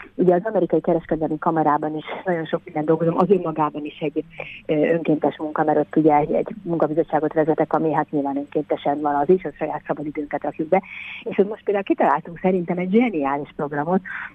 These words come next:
aminek az a neve, hogy karrierorientáció, mert azt gondoljuk, hogy a gyerekek nem tudják, és a szüleik se tudják, és a tanárok se tudják, hogy merre tart a munkavilága. É, hogy mit érdemes tanulni,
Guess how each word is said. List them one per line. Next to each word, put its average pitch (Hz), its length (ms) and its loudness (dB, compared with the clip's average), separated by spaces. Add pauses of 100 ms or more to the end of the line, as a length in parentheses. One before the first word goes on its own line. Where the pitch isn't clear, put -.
aminek 170 400 4
az 185 120 2
a 180 40 4
neve, 160 220 0
hogy 143 120 -2
karrierorientáció, 147 1200 0 (160)
mert 202 160 2
azt 240 180 0
gondoljuk, 175 480 -2
hogy 156 120 -2
a 156 100 -2
gyerekek 170 420 0
nem 233 240 -2
tudják, 143 420 2
és 160 120 -6
a 160 140 -8
szüleik 185 280 4
se 202 100 -2
tudják, 202 380 0
és - 160 -6
a 170 80 -6
tanárok 185 460 -2
se - 180 -10
tudják, 165 340 0 (340)
hogy 190 100 -4
merre 202 260 2
tart 165 280 0
a 147 40 0
munkavilága. 147 800 0 (640)
É, 165 360 4
hogy 170 160 2
mit 220 160 2
érdemes 196 440 0
tanulni, 143 560 -4